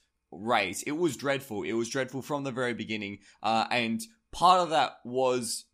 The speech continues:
due to the fact that they had no pace at all, uh, and th-, that was part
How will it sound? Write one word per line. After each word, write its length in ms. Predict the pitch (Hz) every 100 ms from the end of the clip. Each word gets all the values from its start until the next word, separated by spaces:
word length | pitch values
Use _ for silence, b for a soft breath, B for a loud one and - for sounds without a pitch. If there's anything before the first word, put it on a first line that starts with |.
| 92
due 240 | 113 127
to 120 | -
the 100 | 123
fact 280 | - 127 -
that 100 | 98
they 100 | 110
had 320 | 120 117 -
no 520 | - 117 120 117 117 113
pace 500 | 123 113 113 - -
at 100 | 123
all, 360 | 107 123 170 - B B -
uh, 360 | 104 98 98 - _
and 460 | 110 110 101 98 95
th-, 680 | - - 76 _ 80 - - 76 -
that 160 | 113
was 240 | 120 110 -
part 340 | - 113 107